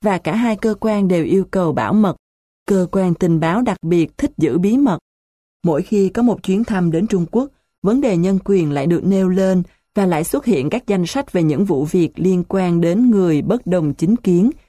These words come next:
bị bắt giam hoặc đối mặt với án tử hình. Làm việc bên lề những cuộc hội thảo, cố vấn của Merkel về nhân quyền, Christoph Hegersgen, luôn trình bày một danh sách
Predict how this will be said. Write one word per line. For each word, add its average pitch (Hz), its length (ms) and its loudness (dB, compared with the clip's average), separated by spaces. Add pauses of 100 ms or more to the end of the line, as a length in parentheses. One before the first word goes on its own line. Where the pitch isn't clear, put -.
(140)
bị 156 200 0
bắt 220 240 -4
giam 185 300 0 (220)
hoặc - 220 -2
đối 175 200 0
mặt 254 160 2 (120)
với 180 140 0
án 185 200 0
tử 156 220 -2
hình. 180 300 0 (720)
Làm 196 240 2
việc 180 240 0
bên 196 260 2
lề 180 200 2
những 156 200 0
cuộc 190 200 0
hội 143 220 -2
thảo, 139 400 -2 (320)
cố 196 160 2
vấn 233 260 0
của - 140 0
Merkel 202 540 -2
về 165 120 0
nhân 190 300 0
quyền, 165 340 0 (420)
Christoph 240 480 -2 (440)
Hegersgen, 190 920 -2 (400)
luôn 214 280 2
trình 185 280 0
bày 165 220 -2
một 160 180 0
danh 175 180 -2
sách 254 200 -6